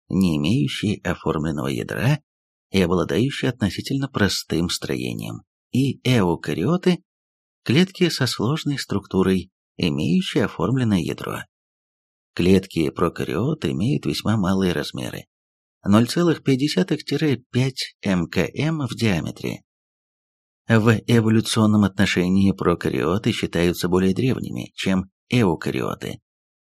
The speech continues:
Есть такое неформальное правило эволюции: чем проще, тем древнее. Из всех клеточных органоидов нас с вами, как генетиков,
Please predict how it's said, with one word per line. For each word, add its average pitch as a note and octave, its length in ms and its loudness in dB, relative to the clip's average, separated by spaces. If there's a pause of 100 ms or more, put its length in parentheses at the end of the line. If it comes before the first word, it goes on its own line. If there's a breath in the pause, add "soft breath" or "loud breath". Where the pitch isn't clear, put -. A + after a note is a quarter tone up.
(280)
Есть B2+ 320 2
такое D#3+ 380 2
неформальное A#2+ 640 2
правило D3 580 0
эволюции: F#2+ 840 -2 (340)
чем F2+ 280 0
проще, F2+ 440 0
тем - 480 -4
древнее. B2 680 0 (1160)
Из A#2+ 180 4
всех C#3+ 300 2
клеточных A#2+ 800 4 (120)
органоидов G2 880 4
нас E2+ 340 0
с - 60 -4
вами, F#2+ 540 -2
как D#2+ 140 0
генетиков, D#2+ 640 -4